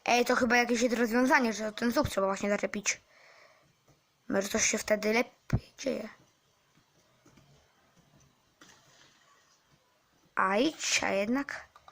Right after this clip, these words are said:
Nie no. Ej, coś się chyba dzieje, kiedy o ten słup zaczepiam. Chyba coś z tym słupem muszę zrobić, coś czuję. Poczekajcie. Nie, bo wtedy to mnie i tak urwie.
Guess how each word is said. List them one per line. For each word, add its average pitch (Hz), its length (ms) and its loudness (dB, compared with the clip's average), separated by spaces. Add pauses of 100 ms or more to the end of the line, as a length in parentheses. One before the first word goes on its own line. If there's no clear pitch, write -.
(1600)
Nie - 120 -6
no. 208 100 -8 (720)
Ej, 196 100 -4
coś 294 180 2
się 403 120 2
chyba 370 240 2
dzieje, 269 360 4
kiedy 254 340 2 (240)
o - 60 0
ten 240 180 4
słup 226 260 2
zaczepiam. 208 680 2 (440)
Chyba 247 220 2
coś 262 140 2
z - 40 -8
tym 247 140 0
słupem 240 240 -2
muszę 220 260 -2
zrobić, 196 300 -2
coś - 160 -10
czuję. - 200 -8 (480)
Poczekajcie. - 540 -2 (800)
Nie, 226 120 -8
bo 214 80 -8
wtedy 247 260 -2
to 254 120 -6
mnie 240 120 -6
i 240 80 -12
tak - 300 -10
urwie. 196 560 -6